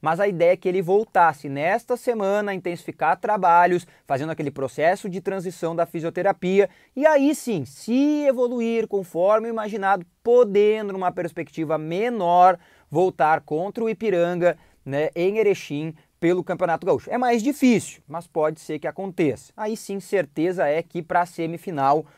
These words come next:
o Grêmio quer contar com o Pedro Jeromel, tá bem? Deixa o like, te inscreve, ativa as notificações. Um grande abraço,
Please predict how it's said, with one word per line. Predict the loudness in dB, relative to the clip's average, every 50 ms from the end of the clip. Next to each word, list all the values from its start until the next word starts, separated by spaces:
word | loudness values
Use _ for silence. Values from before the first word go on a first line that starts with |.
| _ _ -10
o | -6
Grêmio | -4 -4 -4 -4 -6 -8
quer | -6 -4 -4 -4 -4
contar | -6 -8 -10 -8 -6 -6 -4 -6 -6 -6
com | -8 -8 -8 -8
o | -8
Pedro | -12 -10 -10 -8 -8 -6 -8 -8 -10 -10 _ _ _ _ _
Jeromel, | -12 -4 -2 0 0 0 0 -2 -6 -14 -18 -16 _
tá | -4 2
bem? | 4 4 4 4 2 -2 _ _ _ _ 0
Deixa | 4 6 6 6 4 2
o |
like, | 2 2 2 2
te | 0 -6
inscreve, | -8 -8 -6 -4 -2 0 0 2 2 0
ativa | 0 -2 -4 -6 -6 -6 -4 -2 0 0
as | 0 -2
notificações. | -2 -6 -6 -6 -8 -4 -2 -2 -2 -2 -4 -6 -6 -6 -6 -8 -8 -8
Um | -8 -8 -8
grande | -10 -8 -6 -4 -2 -2 -2 -4 -4 -4 -2
abraço, | -2 -2 0 2 2 4 2 2 0 -4 -4 -4 -4 -4